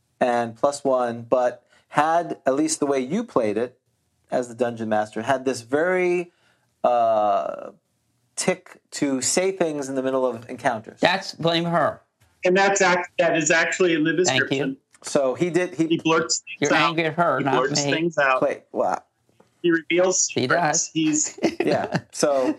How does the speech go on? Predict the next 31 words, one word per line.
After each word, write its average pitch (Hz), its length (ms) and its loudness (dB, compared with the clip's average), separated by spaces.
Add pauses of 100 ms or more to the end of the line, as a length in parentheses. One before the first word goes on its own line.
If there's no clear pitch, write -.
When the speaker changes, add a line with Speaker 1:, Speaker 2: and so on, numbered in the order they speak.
(160)
Speaker 3:
he's 156 160 -2
a 170 140 -2 (200)
he's 202 160 0
a 208 140 0
terrible 226 800 2
friend. 190 400 4
Speaker 2:
Why? 247 420 0
Why? - 260 0 (300)
No, 330 160 0
Speaker 1:
I, 233 220 2
I, 214 140 2
Speaker 2:
he's 151 80 -2
Speaker 1:
but 190 100 4
I 196 160 2
already 196 240 2
Speaker 2:
not. 170 60 -2
Speaker 1:
have 185 360 2
one 143 280 2
like 123 240 0
that. 117 220 2
Speaker 2:
You 131 60 2
Speaker 1:
I 143 80 4
Speaker 2:
don't - 120 0
Speaker 1:
didn't - 100 -2
Speaker 2:
need - 140 2
Speaker 1:
need - 20 2
Speaker 2:
another 240 260 0
Speaker 1:
two 202 80 2
of 190 60 2
Speaker 2:
friend? 262 320 2
Speaker 1:
them. 196 140 -8